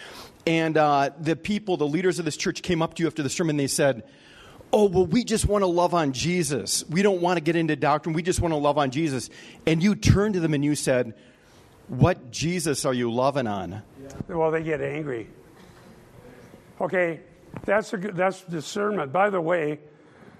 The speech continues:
Speaker 2: I'm not a separatist in that sense for the reason, for this reason. I believe the biggest mission field,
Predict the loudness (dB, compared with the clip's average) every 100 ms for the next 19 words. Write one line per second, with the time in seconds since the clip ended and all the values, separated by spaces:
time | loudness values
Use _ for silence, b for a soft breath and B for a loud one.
0 | B -4 -2 2 2 2 0 -2 -4 -14
1 | -20 -20 -8 -2 -2 -2 -8 -8 -8 -8
2 | -8 -8 -6 -6 -6 -8 -6 -8 -12 B
3 | B B B B B -10 -6 -4 -2 -2
4 | -4 -8 -8 -6 -6 -6 -8 -6 -8 -10
5 | b b b b b b b b -2 -2
6 | 0 -2 -2 -4 -4 -4 -4 -6 -6 -6
7 | -6 -8 -6 -2 -2 -4